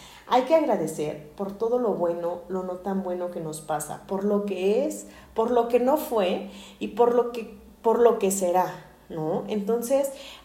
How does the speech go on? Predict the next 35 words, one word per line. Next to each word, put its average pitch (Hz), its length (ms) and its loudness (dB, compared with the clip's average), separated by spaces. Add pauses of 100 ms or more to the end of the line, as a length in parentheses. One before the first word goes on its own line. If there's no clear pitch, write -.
(220)
yo 277 240 0
te 302 80 -2
invito 226 500 0
a 196 120 -4
que 196 100 -4
fomentes 202 560 -2
esta 196 320 -6
práctica 185 800 -8
todos 226 440 0
los 180 240 -8
días. 151 540 -12 (1500)
Te 214 80 4
voy 190 240 4
a, 220 160 8 (160)
a, 180 380 0
vamos 196 260 0
a 233 40 0
hacer 208 220 -2
un 190 120 2
ejercicio 196 500 -4
en 185 80 -2
este 180 220 -6
momento, 220 640 -2 (340)
así 190 240 -6
que 196 100 0
te 196 120 -2
voy 175 180 0
a 196 100 0
pedir 165 300 -6
que 165 100 -4
cierres 180 400 -6
tus 262 200 -6
ojos, 226 580 -4 (920)
inhala 196 480 2
profundo, 214 720 -4